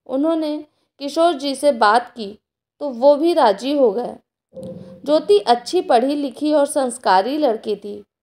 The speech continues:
और सादगी से रहती थी। निखिल उसे बचपन से जानता ही था। तो उसने हाँ करने में देर नहीं लगाई। दोनों की अच्छे से शादी हो गई। ज्योति के आने से सबसे ज़्यादा खुश वैशाली जी थी।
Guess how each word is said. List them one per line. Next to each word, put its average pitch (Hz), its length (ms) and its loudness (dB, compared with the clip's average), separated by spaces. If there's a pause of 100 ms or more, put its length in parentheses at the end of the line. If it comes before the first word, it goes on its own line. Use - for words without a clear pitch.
और 247 140 -4
सादगी 233 500 0
से 302 180 0
रहती 202 380 -2
थी। 196 300 -12 (760)
निखिल 311 300 2
उसे 269 280 2
बचपन 262 420 -2
से 330 160 -4
जानता 214 420 0
ही 269 260 2
था। 277 300 -6 (680)
तो 320 60 -4
उसने 254 360 -2
हाँ 277 280 -2
करने 254 380 0
में 285 200 -2
देर 240 240 4
नहीं 240 320 -2
लगाई। 190 460 0 (720)
दोनों 294 360 4
की 311 260 -8
अच्छे 320 380 -4
से 285 180 -4
शादी 220 400 -2
हो 262 200 4
गई। 233 300 -4 (580)
ज्योति 294 380 2
के 370 140 -4
आने 247 420 0
से 330 240 -2
सबसे 254 400 -4
ज़्यादा 226 320 4
खुश 277 360 -6
वैशाली 214 600 0
जी 233 160 -6
थी। 214 320 -14